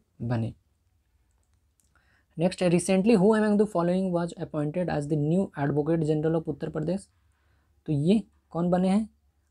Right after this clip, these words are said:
अजय मिश्रा, ठीक है, तो डी ऑप्शन होगा। अब अगर आपसे पूछ ले कि एडवोकेट जनरल, एक तो होता है कि सेंटर का एडवोकेट जनरल, ठीक है,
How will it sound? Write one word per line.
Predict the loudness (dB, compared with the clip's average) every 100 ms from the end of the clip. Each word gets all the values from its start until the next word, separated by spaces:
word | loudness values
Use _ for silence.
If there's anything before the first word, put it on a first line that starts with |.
| -6
अजय | 0 2
मिश्रा, | 0 -2 -8 -12 -14 _ _ _ _ _ _ _ _ _ _ _ _ _ -6
ठीक | -2
है, | 0
तो | 2
डी | 2 2
ऑप्शन | 0 -6 -12
होगा। | -10 -12 -16 _ _ _ -4
अब | -4 0
अगर | 0 2
आपसे | 2 0 -6
पूछ | -6 -4
ले | -4 -4
कि | -6 -10
एडवोकेट | -8 -4 -4 -2 -2
जनरल, | 0 0 2 0 -4 -8 _ _ _ _ _ _ _ _ _ _ _ -2
एक | -2 0
तो |
होता | -2 0
है | -2
कि | -2
सेंटर | 0 0 0 -2
का | -2
एडवोकेट | -2 -4 -4 -4
जनरल, | -4 -4 -6 -8
ठीक | -4 -4 -4
है, | -8